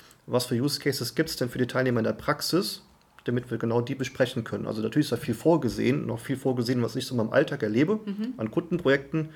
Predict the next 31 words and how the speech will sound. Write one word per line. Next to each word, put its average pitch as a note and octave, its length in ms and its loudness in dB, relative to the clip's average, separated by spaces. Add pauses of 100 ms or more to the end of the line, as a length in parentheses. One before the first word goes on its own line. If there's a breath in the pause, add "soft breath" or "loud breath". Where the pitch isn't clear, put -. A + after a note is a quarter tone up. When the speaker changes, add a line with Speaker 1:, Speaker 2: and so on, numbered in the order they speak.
(520 loud breath)
Speaker 1:
Doch B2 140 -2
ich - 80 -14
bin B2+ 80 2
da A#2 160 4
extrem - 340 0
gespannt, D3 600 0 (160)
was B2 280 0
sich D3+ 140 0
da A#2 120 0
wirklich C3 480 0 (520)
im C#3+ 160 4
Kurs C3+ 340 -2
noch B2 160 -2
entwickelt. A#2 580 -2 (260)
Dazu F#3 160 0
Speaker 2:
Welche B2+ 200 0
Speaker 1:
noch - 60 -6
Speaker 2:
Bereiche E3+ 520 -8
habt E3+ 160 -8 (120)
ihr F3 240 -6
für - 240 -12
euch E3+ 280 -8
jetzt F3 240 -16
im D#3+ 280 -10 (140)
Groben F3 340 -10
aufgenommen? G#3 560 -8 (800)
Speaker 1:
Wir A#2 80 6
haben C#3 100 8
das B2+ 120 4
Thema C3 180 2
Personalmarketing, E3+ 840 2